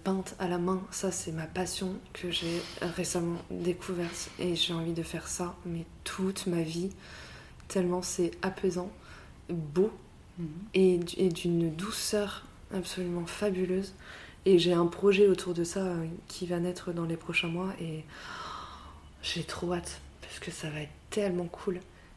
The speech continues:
Speaker 1: et c'est tellement de temps.
Speaker 2: <laughs>
Speaker 1: Mais alors qu'est-ce que j'aime ça. C'est vraiment, euh,
Speaker 2: Trop bien.
Speaker 1: Ouais, mais je sais pas, je sais pas pourquoi la nature ça m'inspire autant, parce que pourtant j'ai jamais vécu à la campagne. Je suis une
Speaker 2: <laughs>
Speaker 1: pure citadine.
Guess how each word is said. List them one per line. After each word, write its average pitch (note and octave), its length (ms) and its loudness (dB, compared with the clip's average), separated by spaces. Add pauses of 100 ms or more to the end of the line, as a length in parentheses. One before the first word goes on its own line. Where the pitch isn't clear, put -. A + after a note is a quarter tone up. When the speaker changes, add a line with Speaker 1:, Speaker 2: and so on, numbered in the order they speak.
Speaker 1:
et F3+ 60 -2
c'est F3 180 4
tellement F3 380 2
de E3 140 0
temps. G3+ 360 -2 (380)
Speaker 2:
<laughs> G3+ 300 2
Speaker 1:
Mais F#3 200 6
alors E3 240 4
qu'est-ce A#3+ 380 2
que G3 100 2
j'aime F3+ 220 4
ça. - 240 -2 (800)
C'est - 260 -2
vraiment, F#3 520 2
euh, E3+ 60 0 (1500)
Speaker 2:
Trop - 200 -12
bien. D3+ 140 -12 (480)
Speaker 1:
Ouais, A#3 300 6
mais A#3 100 4
je G#3 120 2
sais G#3+ 160 2
pas, B3 220 4
je G#3 100 0
sais A#3 160 0
pas B3 140 2
pourquoi A3+ 300 0
la G3 100 4
nature F#3+ 340 2
ça A3 120 -2
m'inspire F3+ 480 -2
autant, G3+ 260 -2 (100)
parce F3+ 160 -4
que F#3+ 80 0
pourtant F#3 300 -2
j'ai F#3 140 2
jamais F3+ 300 4
vécu F#3 320 2
à F#3 60 2
la F3 80 0
campagne. F#3 380 0 (640)
Je - 140 0
suis - 100 12 (160)
une F3 160 12
Speaker 2:
<laughs> - 260 10
Speaker 1:
pure - 100 12
citadine. C4 540 8